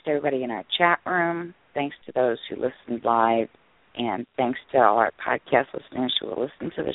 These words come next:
show later as well. We're gonna close the show with Ron, as we always do.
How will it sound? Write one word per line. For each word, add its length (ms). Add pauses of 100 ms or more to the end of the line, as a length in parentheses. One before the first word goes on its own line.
(120)
show 180
later 360 (160)
as 140 (120)
well. 380 (1400)
We're 120
gonna 140
close 300
the 80 (100)
show 120
with 160
Ron, 240
as 60 (100)
we 80 (100)
always 380 (200)
do. 320